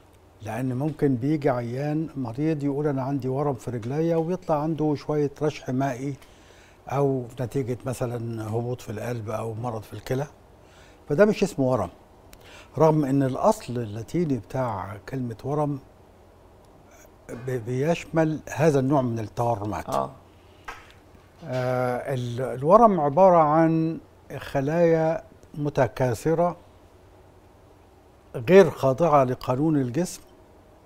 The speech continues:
Speaker 1: وبتكبر بدون قواعد. والخلايا السرطانية خلايا عادية خالص، إنما بتنشأ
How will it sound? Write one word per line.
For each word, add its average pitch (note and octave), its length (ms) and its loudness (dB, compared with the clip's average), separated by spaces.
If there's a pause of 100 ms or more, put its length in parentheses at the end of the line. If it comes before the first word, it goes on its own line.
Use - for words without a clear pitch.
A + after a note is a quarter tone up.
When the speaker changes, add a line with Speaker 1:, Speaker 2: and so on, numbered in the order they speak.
(760)
Speaker 1:
وبتكبر C3 1000 0
بدون D3 380 0
قواعد. G2+ 440 -6 (1400)
والخلايا C3+ 1000 2
السرطانية D3+ 840 0 (560)
خلايا D#3 600 0 (320)
عادية B2+ 520 2
خالص، A#2 540 -8 (840)
إنما F3 720 0 (160)
بتنشأ F3+ 640 2